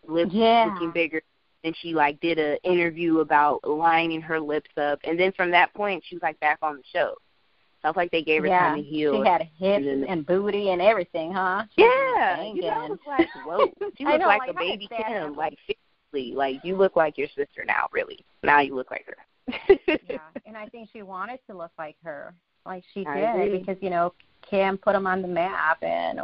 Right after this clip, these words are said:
Speaker 2: whatever.
Speaker 1: She
Speaker 2: So
Speaker 1: did.
Speaker 2: now she, you know, she
Speaker 1: You're
Speaker 2: looks
Speaker 1: right.
Speaker 2: up to her, I'm sure. So she
Speaker 1: You're right.
Speaker 2: wanted to look like her. And, I mean, like, they're attractive women, but
Speaker 1: Mm-hmm.
Speaker 2: just, you know, what they're doing and what they promote is probably not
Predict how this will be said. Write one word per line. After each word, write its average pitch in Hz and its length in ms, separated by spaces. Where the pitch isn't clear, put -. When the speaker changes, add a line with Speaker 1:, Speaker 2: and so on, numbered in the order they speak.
Speaker 2:
whatever. 165 520
Speaker 1:
She 170 60
Speaker 2:
So 226 200
Speaker 1:
did. 170 100
Speaker 2:
now 160 160
she, - 220
you 180 140
know, 170 100
she - 200
Speaker 1:
You're 180 80
Speaker 2:
looks 208 240
Speaker 1:
right. - 20
Speaker 2:
up 175 180
to 180 80
her, 196 300
I'm 170 120
sure. 160 380
So 190 80
she 175 140
Speaker 1:
You're 160 120
right. 202 180
Speaker 2:
wanted 170 240
to 170 220
look 190 280
like 170 240
her. 170 140
And, 247 140
I 254 80
mean, 262 140
like, 254 160
they're 311 220
attractive 220 580
women, 175 640
but 190 220
Speaker 1:
Mm-hmm. 175 300
Speaker 2:
just, 220 260
you 202 140
know, 185 100
what 202 220
they're 190 520
doing 208 480
and 175 80
what 185 140
they 180 100
promote 190 640
is 180 100
probably 165 460
not 175 260